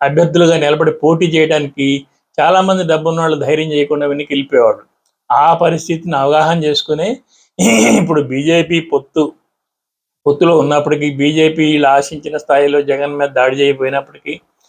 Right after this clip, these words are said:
వీళ్ళు ఆశించిన స్థాయిలో ఎలక్షన్ ఇంజనీరింగ్కి సహకరించకపోయినప్పటికీ కూడా, కనీసం ఒక దన్ను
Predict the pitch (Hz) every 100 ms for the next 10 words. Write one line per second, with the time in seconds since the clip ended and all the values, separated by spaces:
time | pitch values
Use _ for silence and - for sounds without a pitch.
0 | _ _ _ 156 143 160 165 175 185 170
1 | 156 - 160 160 160 165 147 147 147 165
2 | 156 151 151 151 147 120 123 143 139 135
3 | 135 135 131 135 135 151 156 135 - _
4 | _ _ _ 147 196 220 220 196 165 156
5 | 135 135 160 156